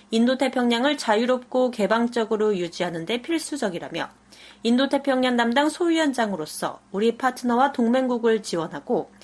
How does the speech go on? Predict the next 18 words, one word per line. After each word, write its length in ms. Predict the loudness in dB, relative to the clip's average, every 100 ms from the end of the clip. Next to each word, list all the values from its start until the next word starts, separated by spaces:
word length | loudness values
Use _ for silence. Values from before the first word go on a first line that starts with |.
| -20 -20 -2
힘을 340 | 2 2 2
통한 280 | 2 2 0
평화를 520 | 0 0 2 2 0
증진하기 600 | 0 0 0 -2 -2 -6
위해 340 | -8 -6 -6 -8
계속 340 | -8 -4 -2
노력할 460 | 0 -2 -2 -4 -4
것이라고 560 | -8 -8 -12 -12 -16
덧붙였습니다. 800 | -16 -16 -14 -14 -14 -16 -16 -16 -18 _ -20 -20 -20 -14 0
하원 320 | 2 4 4
외교위 480 | 4 4 2 2 2
인도태평양 720 | 2 0 0 0 0 2 2
담당 360 | 2 2 2
소위 360 | 0 0 2 2
민주당 480 | 0 -2 -2 -2 0
간사인 440 | 0 0 0 2
아미베라 520 | 2 2 2 2 0
의원도 560 | -2 -4 -6 -4 -4